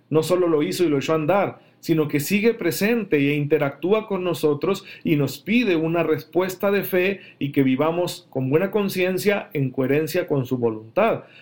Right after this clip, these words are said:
Por eso nosotros no podemos hacer lo que nos venga en gana. Nosotros no somos los artífices de los valores morales, sino que Él nos los da y nosotros los vamos reconociendo, asimilando y viviendo.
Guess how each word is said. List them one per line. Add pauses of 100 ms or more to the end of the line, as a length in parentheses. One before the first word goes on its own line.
(100)
Por
eso
nosotros
no
podemos
hacer
lo
que
nos
venga
en
gana. (160)
Nosotros
no
somos
los
artífices
de
los
valores
morales, (200)
sino
que
Él
nos
los
da
y
nosotros
los
vamos
reconociendo,
asimilando
y
viviendo.